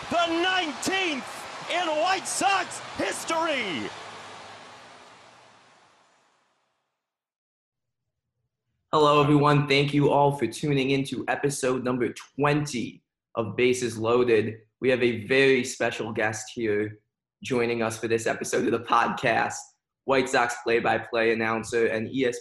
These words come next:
Speaker 2: P N commentator for baseball, college football, college basketball, and much more,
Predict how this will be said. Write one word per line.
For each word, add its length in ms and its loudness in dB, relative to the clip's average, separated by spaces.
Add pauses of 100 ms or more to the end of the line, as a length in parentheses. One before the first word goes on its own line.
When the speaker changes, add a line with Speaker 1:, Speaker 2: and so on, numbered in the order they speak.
Speaker 2:
P 160 -2
N 300 -2 (200)
commentator 680 -2
for 80 -6
baseball, 640 0
college 360 0
football, 340 0
college 340 -2
basketball, 560 -4
and 100 -2
much 280 -2
more, 400 0